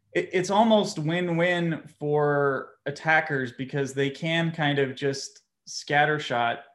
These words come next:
like I said before, just send out all these emails or scan all of the systems and see what, what they're able to access. And if somebody refuses to pay and they,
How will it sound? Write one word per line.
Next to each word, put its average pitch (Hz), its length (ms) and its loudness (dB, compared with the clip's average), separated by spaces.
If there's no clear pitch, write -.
like 135 180 -8
I 135 60 -6
said 135 240 -14
before, 139 360 -6
just 127 240 -8
send 147 180 -4
out 143 120 2
all 139 140 2
these 135 200 -2
emails 147 480 -2
or 120 80 -6
scan 147 460 -4
all 139 220 0
of 127 60 -6
the 127 80 -6
systems 135 520 -6
and 123 140 -8
see 139 300 -6
what, 127 320 0
what 151 180 0
they're 151 140 0
able 147 300 2
to 139 400 -2
access. 143 580 0
And 139 120 -6
if 139 80 -4
somebody 170 320 0
refuses 151 540 -4
to 143 80 -10
pay 165 380 2
and 143 120 0
they, 135 340 -2